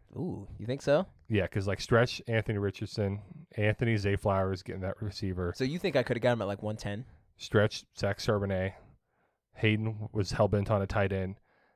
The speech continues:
Speaker 2: Anthony loved Kendre Miller.
Speaker 1: Oh,
Speaker 2: I
Speaker 1: don't
Speaker 2: think
Speaker 1: put that
Speaker 2: two three.
Speaker 1: thought in my mind. Don't put that
Speaker 2: I
Speaker 1: thought
Speaker 2: think
Speaker 1: in my
Speaker 2: two three
Speaker 1: mind.
Speaker 2: he could have gone.
Speaker 1: If I could have got Richardson and Kincaid at six seven and Achane at ten,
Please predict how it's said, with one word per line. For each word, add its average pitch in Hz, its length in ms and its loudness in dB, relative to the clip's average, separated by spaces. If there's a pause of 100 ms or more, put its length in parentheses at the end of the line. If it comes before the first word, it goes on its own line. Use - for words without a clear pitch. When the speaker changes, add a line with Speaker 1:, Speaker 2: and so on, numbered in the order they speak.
(140)
Speaker 2:
Anthony 107 360 0
loved 101 440 2
Kendre 101 320 0
Miller. 95 360 -2 (1040)
Speaker 1:
Oh, - 40 -18 (120)
Speaker 2:
I - 80 -8
Speaker 1:
don't 107 80 2
Speaker 2:
think 135 120 8
Speaker 1:
put 123 120 2
that 113 100 6
Speaker 2:
two - 40 4
three. 127 80 6
Speaker 1:
thought 104 160 6
in 92 60 0
my 104 100 4
mind. 90 420 -2 (140)
Don't 143 180 -2
put 127 180 2
that 110 120 0
Speaker 2:
I 117 60 8
Speaker 1:
thought 123 80 2
Speaker 2:
think 151 140 6
Speaker 1:
in 95 60 -10
my 98 120 0
Speaker 2:
two 117 320 6
three 101 200 4
Speaker 1:
mind. 92 80 -2
Speaker 2:
he 101 80 -2
could 95 140 -4
have 92 80 -6
gone. 90 240 -10 (240)
Speaker 1:
If 117 120 -4
I 156 60 6
could 165 140 -2
have 143 80 0
got 117 260 4
Richardson 107 520 -4
and 98 180 -8
Kincaid 107 380 -4
at - 80 -10
six - 220 -10
seven 101 320 -4
and 92 140 -14
Achane 92 360 -10
at - 100 -20
ten, 92 400 -10